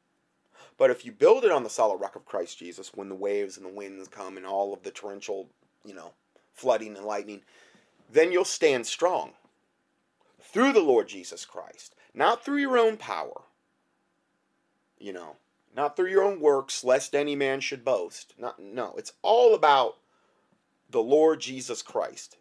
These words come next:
period. Number one, it's him. It's what you can accomplish by the power of the Holy Spirit through the Lord Jesus Christ. And having the faith to believe that.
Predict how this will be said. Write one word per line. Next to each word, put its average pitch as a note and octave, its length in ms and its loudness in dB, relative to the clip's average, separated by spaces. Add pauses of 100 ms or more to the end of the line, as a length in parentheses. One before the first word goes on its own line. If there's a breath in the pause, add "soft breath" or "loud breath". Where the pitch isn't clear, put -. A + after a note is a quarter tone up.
(160)
period. B2 440 -4 (200)
Number D#3+ 340 -2
one, A2 300 -4 (180)
it's - 220 -12
him. - 380 -2 (440)
It's C3+ 200 -6
what D#3 400 2 (680)
you F#3+ 300 -4
can G3+ 180 -8
accomplish A#2+ 680 -4 (180 soft breath)
by B2 100 4
the B2+ 100 2
power F3 320 4
of F#3+ 60 6
the F#3+ 80 -2
Holy E3+ 260 -2
Spirit A#2+ 460 -6 (200 soft breath)
through A3 240 -8
the G#3 80 2
Lord D#3 280 4
Jesus A2+ 380 -12
Christ. - 500 -12 (1080)
And A2 100 -8
having E3+ 220 2
the D3 80 0
faith D3 240 0
to C3+ 80 -10
believe A#2 360 -12
that. - 220 -14